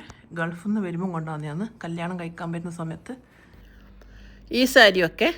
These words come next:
എൻ്റെ കല്യാണ സമയത്ത് വാങ്ങി വെച്ചതാണ്. ഈ കാണുന്നതൊക്കെ എൻ്റെ ഇഷ്ടത്തിന് ഞാൻ തന്നെ മേടിച്ച് വെക്കുന്നതാണ്. നാട്ടിൽ വന്ന് സെറ്റിലാകുന്ന സമയത്ത് ഇതൊക്കെ എടുക്കാൻ വേണ്ടി എടുത്ത് വെച്ചതാണ്.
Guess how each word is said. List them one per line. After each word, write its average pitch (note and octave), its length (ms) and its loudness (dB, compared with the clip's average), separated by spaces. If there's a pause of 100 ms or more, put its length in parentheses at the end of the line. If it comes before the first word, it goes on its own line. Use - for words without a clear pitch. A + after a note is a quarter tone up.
(260)
എൻ്റെ G3 220 2
കല്യാണ F#3 280 2 (100)
സമയത്ത് E3+ 380 -2 (640)
വാങ്ങി F3 260 2
വെച്ചതാണ്. D#3+ 440 0 (1900)
ഈ B3+ 40 4 (140)
കാണുന്നതൊക്കെ A3+ 560 6 (320)
എൻ്റെ G#3+ 200 4
ഇഷ്ടത്തിന് G#3 380 0
ഞാൻ F3+ 160 2
തന്നെ F3+ 220 0
മേടിച്ച് E3 340 -2
വെക്കുന്നതാണ്. D3+ 520 -2 (1800)
നാട്ടിൽ G#3 280 8 (100)
വന്ന് A#3+ 240 6 (160)
സെറ്റിലാകുന്ന A3 500 8 (100)
സമയത്ത് F#3 420 4 (460)
ഇതൊക്കെ F3+ 440 2 (100)
എടുക്കാൻ F3+ 380 2
വേണ്ടി E3+ 240 2
എടുത്ത് - 240 -6
വെച്ചതാണ്. D#3 460 0